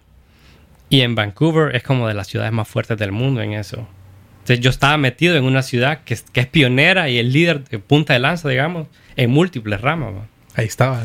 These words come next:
Speaker 1: Ahí estaba el estudio, ahí está el estudio todavía de Bryan Adams, por ejemplo. The Warehouse.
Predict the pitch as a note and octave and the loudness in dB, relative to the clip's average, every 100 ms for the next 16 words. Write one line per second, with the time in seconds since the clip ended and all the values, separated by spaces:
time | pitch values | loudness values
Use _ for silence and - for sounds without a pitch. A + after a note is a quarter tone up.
0 | A2+ B2+ C3 D#3+ D#3+ D3+ C#3 D3+ D#3+ C#3 | 0 2 2 2 2 0 -2 0 0 2
1 | C3+ - F#3+ F#3 C3 - C3+ A#2+ B2 B2+ | 0 0 0 0 -2 -2 -2 -2 -2 -2
2 | B2 A2+ A#2 A2 A2 D#3+ E3 A2 - G2+ | -2 0 0 2 2 0 -2 -6 -8 -8
3 | G2+ - _ _ - A#2 G#2 C#3+ C3+ G#2 | -8 -12 _ _ -2 0 2 2 0 -4
4 | G2+ G#2+ - | -14 -16 -20